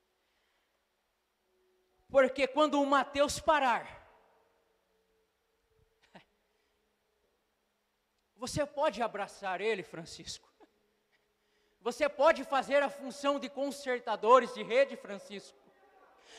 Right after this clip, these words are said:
Você pode dizer, "Mateus, caminhe mais um pouco. Mateus, vamos mais um pouco.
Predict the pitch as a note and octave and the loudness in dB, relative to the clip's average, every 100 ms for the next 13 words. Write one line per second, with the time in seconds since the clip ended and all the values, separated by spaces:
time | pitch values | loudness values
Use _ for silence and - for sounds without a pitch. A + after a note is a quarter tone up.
0 | - B3 D4 E4 E4 F#4 E4 D#4+ C4 F#4 | 0 4 8 6 12 12 12 4 10 12
1 | F4+ F4 F4 F#4 F#4+ - F4+ F4 E4+ F#4+ | 12 8 10 12 12 10 8 8 8 6
2 | F#4 F4 F#4 D#4 D4+ D4 D#4+ F4 - B3 | 6 6 6 4 -2 8 10 10 6 -8
3 | - - - - - D#4+ F4+ - G4 F#4 | -8 -16 -18 -18 0 4 6 10 8 10
4 | D#4 G4+ G4+ G4 - F#4 F#4+ - E4+ - | 12 12 12 6 8 10 10 8 2 8
5 | F#4 G4 F#4+ - F4+ | 10 12 10 4 2